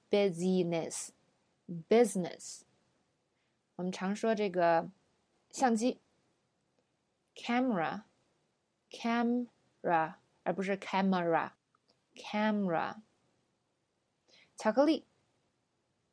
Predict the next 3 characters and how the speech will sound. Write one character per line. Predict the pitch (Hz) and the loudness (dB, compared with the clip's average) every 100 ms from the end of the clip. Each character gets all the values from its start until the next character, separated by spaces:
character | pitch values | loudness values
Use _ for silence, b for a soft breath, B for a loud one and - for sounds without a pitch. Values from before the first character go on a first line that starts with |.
| _ | _
chocolate，chocolate，chocolate， | - - 277 - - 160 - - - _ _ _ _ _ _ _ - - 262 285 - - - - - _ _ - - - 262 294 - - _ _ _ _ _ 175 190 185 - - - _ _ | -14 0 2 2 -2 -2 -2 -10 -20 _ _ _ _ _ _ _ -12 0 0 0 -4 -8 -8 -14 -20 _ _ -10 -6 0 0 -2 -8 -20 _ _ _ _ _ -4 0 0 -2 -14 -20 _ _
是 | - | -6
吧？ | 170 165 | -4 -4